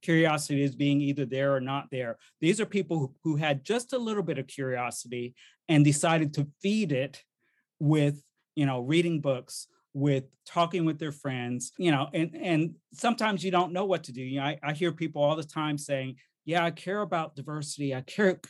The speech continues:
care about equity and inclusion, but I'm afraid I'm gonna say the wrong thing."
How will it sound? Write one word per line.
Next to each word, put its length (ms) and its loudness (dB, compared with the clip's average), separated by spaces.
care 140 2
about 160 0
equity 640 2
and 160 0
inclusion, 800 0
but 120 -2
I'm 140 2
afraid 320 -2
I'm 120 -2
gonna 180 -4
say 220 -4
the 120 -6
wrong 320 -2
thing." 360 -8